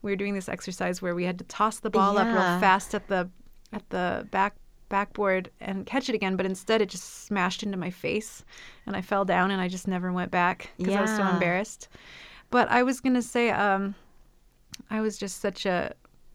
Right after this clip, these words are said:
Speaker 1: such a shy kid, and I couldn't do sports, and I didn't have any physical awareness of my body, and I, um, got bullied a lot, and sp-, like, gym class was, like, the worst thing ever. And, uh,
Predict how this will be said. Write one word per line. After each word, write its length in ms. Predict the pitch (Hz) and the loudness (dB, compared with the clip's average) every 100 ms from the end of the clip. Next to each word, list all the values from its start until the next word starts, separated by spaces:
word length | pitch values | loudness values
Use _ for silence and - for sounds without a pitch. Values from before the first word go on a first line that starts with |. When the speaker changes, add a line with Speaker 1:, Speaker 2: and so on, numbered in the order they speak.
| - | -10
Speaker 1:
such 260 | - 220 | -6 -4
a 40 | 202 | -6
shy 300 | - 185 185 | 0 2 0
kid, 380 | - 190 170 175 | -2 -2 0 0
and 100 | 170 | -4
I 100 | 175 - | -6 -8
couldn't 220 | - 214 | -2 -2
do 120 | 185 196 | -2 -6
sports, 580 | - - 180 175 - | -6 -2 0 0 -4
and 80 | 214 | -4
I 60 | 180 | -2
didn't 180 | 185 190 | -2 -4
have 160 | 196 185 | -4 -2
any 300 | 190 190 180 | -2 -2 -2
physical 800 | - - 208 202 196 202 190 180 | -6 -4 -2 -2 -2 2 2 2
awareness 600 | 170 175 180 180 - - | 0 0 0 -2 -6 -10
of 140 | 190 | -8
my 120 | 202 | -8
body, 420 | 196 - - 82 | -4 -4 -2 -4
and 100 | 82 | -8
I, 220 | 73 - 214 - - - - | -8 -10 -12 -16 -20 -20 -12
um, 300 | - 202 190 | -4 -2 -2
got 180 | 190 - | -2 -2
bullied 320 | 226 233 220 | 2 4 4
a 60 | 185 | 2
lot, 320 | 165 160 - - - | 0 0 -2 -6 -6
and 260 | 196 185 180 _ - | -2 -2 -4 _ -16
sp-, 320 | - - - - | -12 -12 -10 -6
like, 180 | 202 | -6
gym 260 | - 220 220 | 0 2 2
class 360 | - 180 180 - | 0 -2 -2 -8
was, 160 | 208 | -8
like, 220 | - - - | -8 -10 -6
the 100 | 208 | -4
worst 680 | - - - - - - - - | -4 -6 -8 -10 -10 -14 -16 -20
thing 400 | - 208 175 - 180 - - - - | -8 -4 -4 -4 -12 -18 -20 -20 -4
ever. 460 | 226 220 - - 196 - | 0 2 0 -8 -14 -12
And, 360 | 208 196 185 185 | -2 0 2 2
uh, 460 | 180 170 160 160 | 0 0 -2 -4